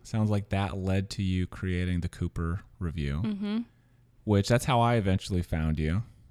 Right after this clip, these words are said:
Speaker 1: Um, you had put in, I think I came across your article on Medium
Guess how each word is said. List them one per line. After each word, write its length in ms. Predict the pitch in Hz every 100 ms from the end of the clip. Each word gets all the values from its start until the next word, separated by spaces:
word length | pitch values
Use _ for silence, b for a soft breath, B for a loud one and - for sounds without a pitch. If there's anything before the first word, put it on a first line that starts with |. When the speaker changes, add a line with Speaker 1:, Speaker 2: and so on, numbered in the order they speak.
| -
Speaker 1:
Um, 640 | - 90 87 85 82 87 104
you 200 | 90 95
had 160 | 92 90
put 140 | 104
in, 240 | 95 92 71
I 80 |
think 180 | 92 131
I 140 | 135 117 -
came 200 | 107 110
across 800 | - 95 92 92 98 - - - _ _ _ _ _ _ _ _ _
your 240 | 95 95
article 580 | - 92 92 - 95 92
on 340 | - 90 90 90
Medium 540 | 95 120 82 82 113